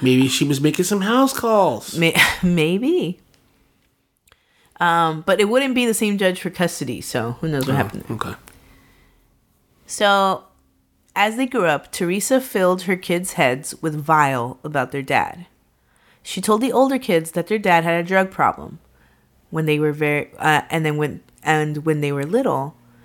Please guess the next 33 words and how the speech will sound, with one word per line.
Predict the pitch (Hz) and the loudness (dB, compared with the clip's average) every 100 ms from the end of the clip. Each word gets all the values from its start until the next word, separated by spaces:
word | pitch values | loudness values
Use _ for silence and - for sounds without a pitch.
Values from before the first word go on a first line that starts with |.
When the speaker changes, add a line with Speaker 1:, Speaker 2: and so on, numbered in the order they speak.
| _ - | _ -8
Speaker 2:
that | 143 | -4
he | 202 | -2
beat | 190 254 294 - | 0 0 0 -4
them. | - - _ _ _ _ _ _ _ _ _ _ _ - | -18 -20 _ _ _ _ _ _ _ _ _ _ _ -8
As | 165 208 | -4 -2
adults, | 233 151 123 - - - - _ _ _ _ | 0 0 0 -8 -14 -14 -20 _ _ _ _
the | - | -10
kids | - 240 269 247 208 - _ | 0 2 4 0 -8 -16 _
weren't | - 170 185 208 | -4 0 0 -2
sure | - 220 202 156 151 - | -4 0 2 2 0 -6
if | 160 - | -6 -4
their | 165 | -2
dad | 160 143 143 151 | 2 4 4 0
have, | 151 156 156 - _ | -2 -2 -2 -8 _
had | 156 156 143 - | -2 0 0 -2
ever | 147 147 156 | -2 0 -2
really | 160 147 139 135 | -2 -4 -2 -4
hit | 127 165 - | -4 -6 -6
them, | - - _ _ _ _ _ _ _ - | -12 -14 _ _ _ _ _ _ _ -2
or | 165 165 | 4 4
if | 165 | 4
it | 160 - | 0 0
was | 151 151 | -2 -4
a | 147 | -4
bunch | 147 147 | -4 -4
of | 160 | -8
false | - 139 143 - | -2 -2 -2 -2
memories | 170 156 131 127 - _ - | -2 0 -2 -4 -8 _ -8
implanted | 156 - 127 127 131 | -6 -2 -2 -2 -2
by | 131 117 | -2 0
their | 123 | 0
mother. | 131 131 - - - _ | 2 2 0 -10 -20 _
Speaker 1:
Hmm. | 120 | -6